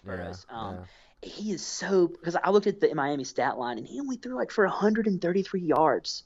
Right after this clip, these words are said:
Speaker 2: I don't even know if he had a touchdown pass.
Speaker 1: Yeah.
Speaker 2: He threw for a hundred and thirty-three yards the whole entire game.
Speaker 1: Right.
Speaker 2: I mean, that's
Speaker 1: Yeah, you're right. That's pretty pedestrian,
Speaker 2: pretty
Speaker 1: yeah.
Speaker 2: blah. I mean, that's like, you know, kinda like a really boring, like, you know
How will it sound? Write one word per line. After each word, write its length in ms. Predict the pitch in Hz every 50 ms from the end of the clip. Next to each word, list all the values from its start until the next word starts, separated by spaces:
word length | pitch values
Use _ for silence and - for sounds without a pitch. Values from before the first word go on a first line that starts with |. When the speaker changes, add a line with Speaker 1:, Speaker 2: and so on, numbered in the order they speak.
| _ -
Speaker 2:
I 80 | -
don't 100 | 247 294
even 140 | 294 262 233
know 80 | 214 202
if 60 | 202
he 60 | 196
had 100 | 190 180
a 40 | 156
touchdown 460 | - - 160 180 - - 117 104 95
pass. 440 | - - 110 92 65 - - - - - _
Speaker 1:
Yeah. 300 | - 98 98 92 85 85 - - -
Speaker 2:
He 80 | - 202
threw 180 | 190 - 247 262
for 120 | - 240 202
a 40 | 175
hundred 260 | - 208 220 214 214
and 80 | 208
thirty-three 320 | 208 190 180 185 - 180 170
yards 200 | 165 165 160 -
the 80 | 147
whole 460 | - - - - - - 180 175 165 160
entire 400 | 147 - - 156 147 139 123 107
game. 360 | - - 101 101 104 92 - _ _ -
Speaker 1:
Right. 280 | 92 98 92 90 85 - _ _ _ _ _ _
Speaker 2:
I 60 | - 170
mean, 120 | 180 180
that's 320 | 196 247 262 262 - - - - _ _ - - - - - -
Speaker 1:
Yeah, 160 | 127 127 117
you're 160 | 113 123 135
right. 160 | 127 104 98 85
That's 180 | - 120 117 -
pretty 200 | - 156 135 107
pedestrian, 420 | 95 104 98 92 92 - - -
Speaker 2:
pretty 180 | 214 254 202 -
Speaker 1:
yeah. 120 | 92 90
Speaker 2:
blah. 480 | 92 98 104 120 127 123 107 101 101 -
I 60 | - 151
mean, 260 | 151 147 139 135 - - - - -
that's 180 | 233 240 -
like, 300 | 247 214 - - - -
you 60 | 151 147
know, 120 | 131 123
kinda 220 | - - 156 143
like 220 | 131 123 127 123 127
a 40 | 120
really 240 | 131 151 139 131
boring, 460 | 107 110 - 127 120 127 131 139 131 127
like, 220 | 117 113 117 - _ _ _ _ _ _ -
you 140 | 101 107 110
know 160 | 107 104